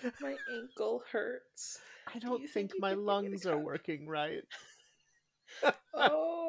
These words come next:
Speaker 1: already up. Do you think you could just maybe get me a little snicky snack?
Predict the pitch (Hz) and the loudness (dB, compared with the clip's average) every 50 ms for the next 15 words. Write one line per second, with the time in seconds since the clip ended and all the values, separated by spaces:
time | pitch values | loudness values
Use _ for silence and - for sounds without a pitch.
0 | 320 320 330 349 349 - - - - _ - 320 330 311 302 294 294 294 311 311 | -2 -2 -4 -6 -8 -12 -20 -20 -16 _ -4 0 2 4 6 6 6 6 4 4
1 | 302 294 294 - - - - 262 277 - - - - 302 269 285 - - 320 294 | 2 0 -2 -2 -2 0 0 -2 -2 -6 -12 -10 -8 -8 -8 -8 -12 -12 -14 -12
2 | 302 - 302 302 - 311 294 - 311 294 - - - - 294 277 277 277 285 294 | -10 -10 -12 -10 -10 -12 -10 -8 -8 -8 -8 -10 -12 -12 -10 -8 -6 -6 -8 -8
3 | - 294 285 294 - - - - 294 285 277 - 277 269 - 294 294 - - - | -10 -12 -12 -10 -10 -12 -10 -8 -6 -6 -4 -4 -4 -4 -6 -6 -6 -6 -8 -8
4 | 294 302 - 370 370 - - - - - - - - - | -10 -12 -12 -10 -10 -10 -8 -10 -10 -10 -12 -14 -16 -20